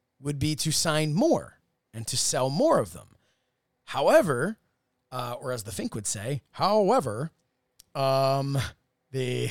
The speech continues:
I stole that from Matt Cardona. He says it all the time, and now it's stuck in my head. Um, once we sell out of the unsigned ones, which are still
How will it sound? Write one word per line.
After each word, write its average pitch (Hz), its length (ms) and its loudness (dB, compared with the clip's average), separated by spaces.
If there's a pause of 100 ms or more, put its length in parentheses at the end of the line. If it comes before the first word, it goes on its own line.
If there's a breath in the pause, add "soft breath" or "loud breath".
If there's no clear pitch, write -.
I 104 80 -8
stole 95 260 -6
that 82 120 -14
from 85 120 -12
Matt 73 140 -18
Cardona. 78 380 -14
He 69 120 -16
says 78 240 -10
it 78 80 -18
all - 80 -20
the 87 60 -20
time, 78 300 -16
and 73 80 -20
now 71 120 -20
it's - 100 -10
stuck - 220 -10
in 82 60 -12
my 73 100 -14
head. 71 280 -16 (460 soft breath)
Um, 131 640 -4 (1900)
once 190 380 0
we 202 160 -2
sell 190 400 2
out 180 280 2
of 143 180 -4
the 143 160 -2
unsigned 135 680 -2
ones, 101 540 -8 (180)
which 123 260 -6
are 139 100 -2
still 143 500 -4